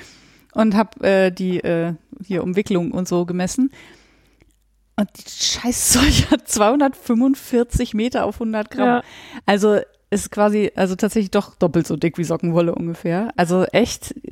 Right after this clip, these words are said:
Speaker 1: komisch. Jetzt hab ich's aber auch nochmal gewaschen und dachte, vielleicht war auch noch viel Fett drin oder so. Es fühlte sich nicht fettig an, aber man weiß ja nie bei so Wolle.
Speaker 2: Ja.
Speaker 1: Ja. Jetzt gucken wir mal, wie, äh,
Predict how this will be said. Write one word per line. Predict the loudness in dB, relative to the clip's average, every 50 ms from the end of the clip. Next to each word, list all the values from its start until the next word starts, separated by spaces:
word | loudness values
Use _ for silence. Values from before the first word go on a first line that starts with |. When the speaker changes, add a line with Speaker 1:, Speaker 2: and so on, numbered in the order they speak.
| -12 -4
Speaker 1:
komisch. | 0 0 2 2 2 0 -2 -4 -8 -16 -18 -20 -20 -20 -10 -4
Jetzt | -2 0 2 4
hab | 4 4
ich's | 4 2
aber | 2 2 2
auch | 2
nochmal | 0 -2 -2 0 0
gewaschen | 0 0 0 2 2 2 2 2 2 2 2
und | 2 0 0 0
dachte, | -2 -2 -2
vielleicht | -2 0 0 0 2 2
war | 2 2
auch | 2 2
noch | -2 -4
viel | -2 0 0 0
Fett | 2 0 -2 -2 -2 -2 -2
drin | -2 0 0
oder | 0 2 2 2
so. | 4 2 2 2 0 -4 _ -20 -16 -14
Es | -14 -14 -14 -18 -6
fühlte | -2 -2 0 0
sich | 0 0 0
nicht | -2 0 0
fettig | 0 0 0 0 0 0
an, | 0 0
aber | 0 0 0
man | 0 0 2
weiß | 0 0 0 0
ja | 0 0
nie | 0 0
bei | 2 2 0
so | 0 0 0
Wolle. | 0 0 2 0 0 -4
Speaker 2:
Ja. | -8 -14 -14 -14 -14 -14 -16 -18 -18 -20 -20 -20 -20 -20 -4 0 2 2
Speaker 1:
Ja. | 2 0 -6 _ _ _ _ _ _ _ _ _ _ _ _ _ _ _
Jetzt | 0 0 2 2
gucken | 0 2 2 2
wir | 2
mal, | 4 4 4 2 2 0 -2
wie, | -2 0 0 0
äh, | 0 2 2 2 2 2 0 0